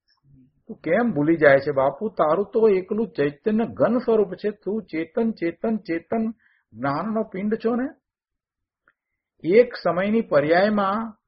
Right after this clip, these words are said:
જે ભૂલ છે તેની દ્રષ્ટિ છોડી દે તો વસ્તુ અંદર એકલી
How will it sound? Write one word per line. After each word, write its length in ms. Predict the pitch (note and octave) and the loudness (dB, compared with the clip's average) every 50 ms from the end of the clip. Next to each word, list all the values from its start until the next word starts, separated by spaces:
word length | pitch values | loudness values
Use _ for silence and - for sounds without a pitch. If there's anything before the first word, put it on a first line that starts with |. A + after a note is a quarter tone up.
| _ _ _ _ _ _ _ _ _ _ _ _ _ | _ _ _ _ _ _ _ _ _ _ _ _ _
જે 120 | A#2+ C3 E3 | -4 -4 -4
ભૂલ 440 | C3 G2 G2 G#2+ B2 E3 A3 A#3+ A3 | -4 -4 -4 -4 -2 -2 -2 -2 -2
છે 520 | - - G3 F3+ D#3+ D#3 D#3+ D#3 D3 - _ _ _ _ _ _ _ _ _ _ _ _ _ _ _ _ _ - | 0 2 2 2 2 0 -2 -6 -16 -20 _ _ _ _ _ _ _ _ _ _ _ _ _ _ _ _ _ -2
તેની 280 | D3 D#3+ F3+ G#3+ B3 | 0 0 2 0 0
દ્રષ્ટિ 420 | A3 G3+ G#3 - - - A3 A3+ - | 0 -2 -4 -4 -6 -6 -6 -6 -6
છોડી 400 | - - - - E3 G3 A3+ A3 | -8 -10 -6 -4 -2 -2 0 2
દે 300 | G#3 G3+ F#3+ F#3+ G#3+ - - _ _ _ _ _ _ _ _ _ _ _ _ _ _ _ _ _ _ _ _ _ _ | 2 2 2 2 -2 -6 -10 _ _ _ _ _ _ _ _ _ _ _ _ _ _ _ _ _ _ _ _ _ _
તો 100 | - G3+ | -4 0
વસ્તુ 360 | E3+ F3 F3 - - - G#3+ | 0 0 0 0 -4 -4 -2
અંદર 360 | G#3 F#3+ F3 F3+ F3+ F#3+ F#3+ F#3+ | 0 0 0 0 -2 -2 -2 0
એકલી 640 | E3 E3 E3+ E3+ F3 - F#3 F#3 F#3+ F#3+ F#3 F3+ | 0 0 -2 -2 -4 -6 -6 -6 -6 -6 -8 -10